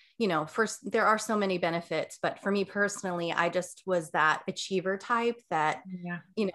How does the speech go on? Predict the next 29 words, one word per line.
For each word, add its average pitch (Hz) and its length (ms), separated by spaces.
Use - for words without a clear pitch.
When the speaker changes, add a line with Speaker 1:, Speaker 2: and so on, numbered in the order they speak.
Speaker 1:
I 208 80
got 214 340
A's 202 460
and 190 140
really 208 180
good 196 220
grades, 180 380
but 190 100
I 180 100
really 180 320
just 180 220
memorized 165 640
things 185 240
for - 100
the 151 100
test 151 540
so 190 100
I 170 100
could 175 120
get 165 140
a 170 40
good 165 200
grade 170 480
and 180 200
didn't 226 200
Speaker 2:
Yeah. 214 60
Speaker 1:
really 208 180
retain 190 560
much. - 680